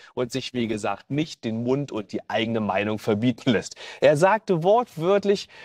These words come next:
"Wenn jemand versucht, mich mit Werbung zu erpressen oder mit Geld zu erpressen,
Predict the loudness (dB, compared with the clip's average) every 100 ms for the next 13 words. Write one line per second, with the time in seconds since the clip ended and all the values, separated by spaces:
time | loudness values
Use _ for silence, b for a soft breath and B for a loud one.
0 | B 0 4 4 2 0 0 0 -2 0
1 | 0 2 2 2 0 -12 b b 0 0
2 | 0 -6 -6 -4 0 2 4 2 0 0
3 | 0 -2 -4 -4 -2 -2 -6 -4 0 4
4 | 4 2 -2 -8 -10 -2 2 4 2 0
5 | -2 0 0 0 0 2 0 -4